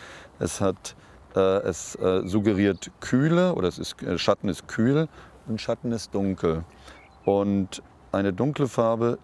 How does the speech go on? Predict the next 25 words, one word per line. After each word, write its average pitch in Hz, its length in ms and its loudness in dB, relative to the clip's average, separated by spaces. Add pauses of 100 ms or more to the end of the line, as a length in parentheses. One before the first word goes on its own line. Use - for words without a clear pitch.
(220)
ist - 300 -4
schwarz - 640 0
oder 85 220 0
dunkelgrau 135 680 -4 (500)
und 107 140 -6
eine 98 160 0
kühle 117 340 0
Farbe 95 360 0
ist - 220 -6
blau. 101 360 0
Also 95 240 -2
mische 101 280 -2
ich 95 120 -10
mir 98 320 -2 (100)
ein 90 380 -2 (180)
Graublau, 98 840 2 (520)
äh, - 60 0
also 95 480 2
ein, 95 180 -2
ein 90 200 -2
Grau, 87 480 2
was 95 380 -2 (120)
ins 92 220 -6
Bläuliche 92 600 0
geht. 85 360 -10